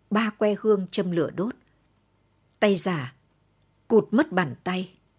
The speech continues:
nhưng mà động thái thuần thục, đỡ tay lên thật nhanh nhẹn. Bà hoa mắt,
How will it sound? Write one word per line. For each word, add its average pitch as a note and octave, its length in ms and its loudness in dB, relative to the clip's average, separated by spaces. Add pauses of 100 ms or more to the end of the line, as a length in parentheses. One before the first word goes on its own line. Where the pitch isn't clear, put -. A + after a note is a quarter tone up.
(460)
nhưng A#3 180 2
mà F#3+ 100 2
động F3+ 200 4 (100)
thái G#3+ 340 -4
thuần F3+ 220 2
thục, - 260 -2 (200)
đỡ F#3 140 0 (180)
tay G3 180 0
lên F3+ 400 0
thật - 220 -6
nhanh E3+ 240 -4
nhẹn. D3+ 200 -6 (640)
Bà D3 300 -6
hoa F#3 180 -4
mắt, G3+ 200 -6